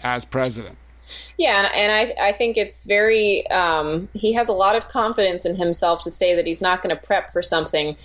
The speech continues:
Speaker 2: and just go into it and wing it, which is fine. You can do that for a debate. But as the president of the United States, when there are matters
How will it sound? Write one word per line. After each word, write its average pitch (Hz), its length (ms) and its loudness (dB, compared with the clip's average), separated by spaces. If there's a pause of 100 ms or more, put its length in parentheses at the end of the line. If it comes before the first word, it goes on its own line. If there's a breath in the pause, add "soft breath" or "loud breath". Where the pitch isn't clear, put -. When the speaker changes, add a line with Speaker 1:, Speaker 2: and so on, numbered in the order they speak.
(200 loud breath)
Speaker 2:
and 175 120 0
just 185 220 -2
go 180 140 4
into 185 360 0
it 147 80 0
and 160 140 -6
wing 180 160 0
it, 151 140 2
which - 180 0
is 277 160 0
fine. 196 460 2
You 185 80 -4
can 208 180 0
do 220 160 2
that 202 220 -2
for 180 100 -2
a 175 80 -2
debate. 170 480 0
But 180 80 0
as 180 160 0
the 185 80 -6
president 226 460 -2
of 202 100 -4
the 185 60 -4
United 175 420 2
States, 175 480 -2 (280 loud breath)
when 175 400 0
there 180 220 4
are 175 40 2
matters 190 720 0